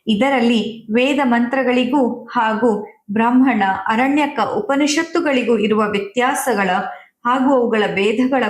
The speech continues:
ಕುರಿತು ಚರ್ಚಿಸಿ ತಮ್ಮ ವಿಚಾರವನ್ನ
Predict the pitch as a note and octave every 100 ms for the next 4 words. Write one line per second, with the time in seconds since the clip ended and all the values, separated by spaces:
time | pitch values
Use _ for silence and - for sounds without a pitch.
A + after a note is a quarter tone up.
0 | - G3+ F#3 G#3 F3 - _ - B3+ B3+
1 | D4+ B3+ G3+ F#3+ - - - C4 D4 C#4+
2 | G#3 G#3 B3 C#4+ C#4 A3+ G3